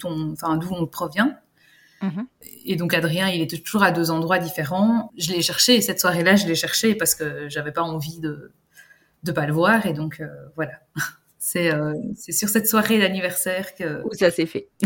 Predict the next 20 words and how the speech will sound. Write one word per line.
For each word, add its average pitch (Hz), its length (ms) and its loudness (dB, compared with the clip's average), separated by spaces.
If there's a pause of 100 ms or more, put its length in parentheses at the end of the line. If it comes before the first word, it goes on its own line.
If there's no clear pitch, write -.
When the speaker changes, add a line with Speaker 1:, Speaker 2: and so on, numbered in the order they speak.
Speaker 1:
<laughs> - 240 -8
que 202 80 2
ça 208 140 4
s'est - 180 -4
fait, - 280 -8
exactement. 175 560 -2 (400)
Speaker 2:
Mais, 196 140 2
Speaker 1:
Et - 80 -2
Speaker 2:
mais 202 80 4
comment 277 260 2
t'es 254 100 2
passée 190 360 2
de « 196 300 0 (380)
ce - 120 -6
gars-là, 214 280 4
je 220 60 -2
veux 180 100 0
plus 220 140 -8
le 208 60 -2
voir » 196 320 2